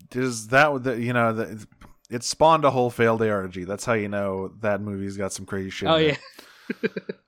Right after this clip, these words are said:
Speaker 1: Uh, number thirty-five, Going to the Mat. It's not a terrible movie. It's just very boring. It's a decom.
Speaker 2: Yeah.
Speaker 1: It's like, whatever.
Speaker 2: It's innocuous, but just kinda sucks.
Speaker 1: Yeah, it just kinda sucks.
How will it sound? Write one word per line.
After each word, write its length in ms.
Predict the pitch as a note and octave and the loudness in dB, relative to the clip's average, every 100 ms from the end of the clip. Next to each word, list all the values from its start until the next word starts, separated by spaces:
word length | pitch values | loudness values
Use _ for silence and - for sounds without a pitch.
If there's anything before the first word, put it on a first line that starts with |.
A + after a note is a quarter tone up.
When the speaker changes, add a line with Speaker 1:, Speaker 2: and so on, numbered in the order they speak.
| _ _ - _ F3 - | _ _ -20 _ -8 4
Speaker 1:
Uh, 160 | C3 | 4
number 220 | C3+ E3 E3+ | 6 2 2
thirty-five, 800 | E3+ D#3+ - C#3+ C#3 C#3 B2+ B2 | 0 0 6 8 8 6 2 0
Going 200 | C3 C3+ | 2 2
to 80 | |
the 80 | B2+ | -2
Mat. 320 | A2+ G#2 G2+ - | 0 2 0 -2
It's 180 | C3 | -4
not 140 | F3 E3 | -2 0
a 100 | A#2+ _ - | -2 _ -4
terrible 340 | B2 A#2 A2+ | 2 2 2
movie. 220 | A2+ A2+ | 0 0
It's 80 | A2+ | -2
just 120 | A#2+ A#2 | -4 -2
very 180 | G#2+ | -2
boring. 720 | F2+ G2 G#2 G#2+ G#2 G2+ G2 - _ _ | 0 -2 0 0 0 -6 -12 -16 _ _
It's 200 | F#2 A2+ | -18 -8
a 60 | B2+ | -6
decom. 520 | A2 G#2+ B2 A2+ A2+ | -6 -2 2 2 4
Speaker 2:
Yeah. 300 | D3+ D#3 D#3 - _ _ | 2 2 0 -2 _ _
Speaker 1:
It's 140 | _ - | _ -6
like, 160 | A2+ | -6
whatever. 420 | A2 F#2+ F#2+ G2 F#2+ - _ _ _ _ _ _ | -4 -4 -2 -6 -8 -20 _ _ _ _ _ _
Speaker 2:
It's 420 | G3 G3+ - - _ _ _ | 2 2 -10 -14 _ _ _
innocuous, 680 | G#3+ F#3+ D#3+ E3 D#3+ D3+ - - | 0 2 2 2 0 0 -4 -2
but 300 | D3 C#3 - _ _ _ _ C#3 | 0 0 -2 _ _ _ _ -18
just 200 | C3+ - | -16 -4
kinda 180 | C#3+ B2 | -4 -4
sucks. 540 | B2+ C3+ - - - | -4 -4 -4 -8 -10
Speaker 1:
Yeah, 160 | B2 C#3 | 0 2
it 40 | A#2+ | 2
just 120 | - | 0
kinda 160 | C3 | -2
sucks. 640 | A#2 A#2 G#2+ - - - | 2 2 2 0 -8 -8